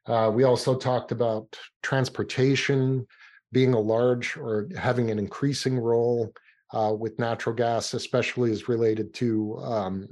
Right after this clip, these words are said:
you know, big machinery or, uh, mass transit, uh, increasingly things like city buses and that can be using, uh, natural gas. And what that does is it,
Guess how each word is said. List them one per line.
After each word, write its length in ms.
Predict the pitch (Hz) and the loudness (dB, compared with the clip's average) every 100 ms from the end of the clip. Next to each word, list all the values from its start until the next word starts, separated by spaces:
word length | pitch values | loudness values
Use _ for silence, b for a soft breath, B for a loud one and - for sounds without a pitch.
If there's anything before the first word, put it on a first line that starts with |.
| 175 | -6
you 140 | 143 | 0
know, 100 | 113 | 0
big 340 | 92 143 131 110 | 2 2 2 2
machinery 720 | 110 - 127 120 117 117 117 | 0 2 2 4 4 2 0
or, 560 | 131 117 113 104 95 - B B B B | 0 2 2 2 -2 -6 B B B B
uh, 200 | 110 95 | -2 0
mass 420 | 120 123 120 113 - | 0 2 2 2 0
transit, 680 | - 120 113 107 110 110 - - | -2 0 0 0 2 0 -2 -8
uh, 180 | 113 104 | -8 -6
increasingly 800 | 165 123 - 131 123 120 120 113 104 | -4 -4 0 0 2 0 2 2 2
things 420 | - 120 107 - | 0 -2 -2 -4
like 280 | 110 107 - | -4 -2 -2
city 280 | - 127 | 0 0
buses 600 | 104 120 113 - 127 98 | 0 0 -2 0 -2 0
and 160 | 107 113 | -2 -4
that 180 | 104 - - | -6 -10 -4
can 220 | 120 113 | -2 0
be 340 | 110 98 92 B B B B B | -2 -4 -8 B B B B B
using, 580 | 120 113 104 110 110 | 2 2 2 0 0
uh, 180 | 117 113 | -2 -2
natural 460 | 110 113 113 - 110 | -2 0 0 0 0
gas. 340 | 113 110 - | 0 -2 0
And 140 | 127 123 | 2 2
what 160 | 123 | 2
that 240 | 123 120 - | 2 0 0
does 360 | 123 113 107 | 2 0 0
is 240 | 127 110 123 | -2 -2 0
it, 240 | 113 107 | -2 -2